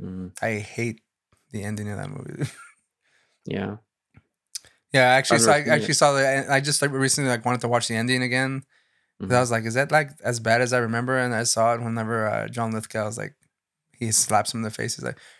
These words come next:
Speaker 2: "Get outta here. Don't you see we don't want
Speaker 1: Oh.
Speaker 2: you anymore?" I'm just like, "Oh, shit." And it's just like, <laughs>
Speaker 1: Oh, they're
Speaker 2: because
Speaker 1: doing
Speaker 2: he looks
Speaker 1: the,
Speaker 2: all sad.
Speaker 1: uh,
Speaker 2: Yeah, he's like, 'cause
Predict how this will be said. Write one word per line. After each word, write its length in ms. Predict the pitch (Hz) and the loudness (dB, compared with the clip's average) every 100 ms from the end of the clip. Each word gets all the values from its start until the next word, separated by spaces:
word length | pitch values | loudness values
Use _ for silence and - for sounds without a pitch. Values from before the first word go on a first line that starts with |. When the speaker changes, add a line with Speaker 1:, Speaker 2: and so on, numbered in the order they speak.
| _ | _
Speaker 2:
"Get 100 | 254 | -2
outta 260 | 294 320 311 | -2 0 0
here. 460 | 269 285 277 240 - _ _ _ _ _ _ | 0 0 -2 -4 -6 _ _ _ _ _ _
Don't 120 | 262 | 0
you 60 | 277 | 2
see 100 | 302 | 4
we 80 | 311 | 6
don't 140 | - | 8
want 200 | - 370 | 8 6
Speaker 1:
Oh. 20 | |
Speaker 2:
you 60 | 370 | 4
anymore?" 300 | 339 311 262 | 2 2 2
I'm 120 | 240 | 2
just 140 | 226 - | 0 -2
like, 200 | 202 202 | -2 -2
"Oh, 260 | 247 220 196 | 0 0 0
shit." 380 | - - 240 220 | -4 -4 -4 -4
And 80 | |
it's 120 | 202 160 | -6 -2
just 160 | - | 0
like, 160 | - - - - - - | 2 0 -2 -12 -2 0
<laughs> 0 | 349 - | 0 -4
Speaker 1:
Oh, 360 | 107 110 107 104 | 0 4 4 4
they're 140 | 107 104 | 4 4
Speaker 2:
because 180 | 110 - | 6 6
Speaker 1:
doing 20 | |
Speaker 2:
he 100 | 165 | 6
looks 180 | 104 202 | 4 4
Speaker 1:
the, 0 | |
Speaker 2:
all 120 | 170 | 4
sad. 320 | - 139 151 147 | 4 4 4 4
Speaker 1:
uh, 0 | |
Speaker 2:
Yeah, 120 | 139 | 2
he's 100 | 131 | 2
like, 120 | 127 | -2
'cause 160 | 139 | -4